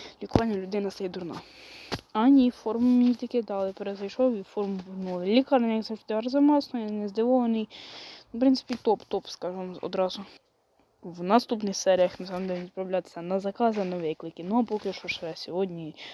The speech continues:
щоб не портити свій кайф, будемо знаходитись в лікарні. Як завжди, це Арзамас, один раз мені випав Ніжгородська випала лікарня, але це таке. До речі, пацани, я ж так подумав, я ж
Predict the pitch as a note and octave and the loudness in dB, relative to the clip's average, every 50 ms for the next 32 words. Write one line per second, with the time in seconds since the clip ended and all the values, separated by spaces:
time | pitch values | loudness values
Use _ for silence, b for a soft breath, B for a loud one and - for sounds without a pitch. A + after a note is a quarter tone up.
0 | B B B - G#3+ G#3+ A3+ G#3+ - G#3 G3+ - F3 F3+ - F#3 - - - F#3+ | B B B -4 -2 0 0 2 0 -2 -2 -2 -4 -6 -6 -8 -10 -8 -6 -6
1 | F#3+ - G#3 G#3 G#3 G3+ F#3+ F3+ F3+ F#3 F#3 F3+ F3 F3 F3 F3 F3 E3+ E3+ - | -4 -2 -2 -2 -2 -4 -8 -10 -8 -8 -8 -10 -10 -10 -10 -12 -12 -12 -12 -10
2 | - F#3 F3+ - - F#3 - - - - F#3 F3+ - - F#3 E3+ F3 - F3 F#3+ | -8 -8 -8 -8 -10 -14 -14 -14 -12 -10 -10 -10 -8 -6 -6 -6 -6 -8 -8 -6
3 | G#3+ A#3 - A#3+ A3+ - A3+ G#3+ - - G3 G3 G3+ G3+ G3+ G#3+ A3 A3+ A3+ - | -6 -6 -6 -8 -10 -10 -10 -8 -6 -4 -6 -6 -6 -6 -4 -2 -2 -2 -4 -4
4 | - G3 G3+ G#3+ G#3 G3 G3 F#3+ - - F#3+ F#3+ F#3+ F#3+ F#3 - G3+ F#3 - B | -8 -8 -6 -4 -4 -2 -4 -4 -6 -8 -10 -8 -8 -8 -8 -10 -12 -14 -14 B
5 | B B B B B B B B - A3+ A#3 G#3+ G#3+ A3 G#3 G3+ G3+ - - - | B B B B B B B B 0 2 2 2 2 2 0 0 0 -4 -6 -8
6 | G3+ G3+ - G3+ G3+ G3 G3+ G3 - G#3 G3 G#3 A3+ A#3+ A#3 A3+ A3 G#3+ F#3 F#3 | -6 -4 -2 -2 -2 -2 -2 -4 -6 -6 -6 -2 0 2 2 2 2 0 -8 -10
7 | F#3 - - D#3+ - - _ _ _ _ _ _ _ _ - _ _ _ _ - | -10 -12 -12 -14 -14 -16 _ _ _ _ _ _ _ _ -20 _ _ _ _ -10
8 | - - A3+ A#3 C4 C4+ - - B3+ - A#3+ A#3 A#3 A#3 A3+ - - A#3+ - A#3+ | -4 -2 2 2 2 0 0 -4 -8 -6 -2 -2 -2 -2 -2 -4 -8 -8 -6 -2
9 | A3 A3+ G#3 G3 F#3+ G3 G#3+ A#3+ - - - | -2 -2 -2 -2 -2 -2 -2 -2 -4 -6 -10